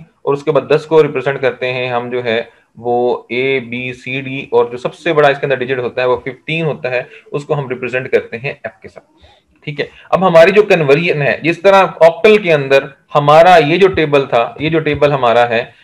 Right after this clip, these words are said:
ये, अ, represent इस सारी जो हमारी calculation थी इसके ऊपर base कर रही थी। अब hexadecimal के अंदर ये,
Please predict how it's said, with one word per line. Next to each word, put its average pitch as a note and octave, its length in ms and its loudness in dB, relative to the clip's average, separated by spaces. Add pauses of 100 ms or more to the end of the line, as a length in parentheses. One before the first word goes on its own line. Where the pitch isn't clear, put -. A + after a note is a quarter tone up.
(120)
ये, D#3+ 360 0
अ, C3+ 300 4
represent C#3 680 -2
इस D3 180 -12
सारी E3 440 4
जो E3+ 140 -2
हमारी D3 220 2
calculation C#3+ 540 0
थी D3 320 -8
इसके D#3+ 240 -4
ऊपर D3 220 2
base B2+ 240 -2
कर C3 160 0
रही A2+ 200 -2
थी। C3+ 260 -14 (280)
अब - 420 0
hexadecimal E3 540 0
के C#3+ 100 -4
अंदर B2 340 0 (240)
ये, D3 420 -4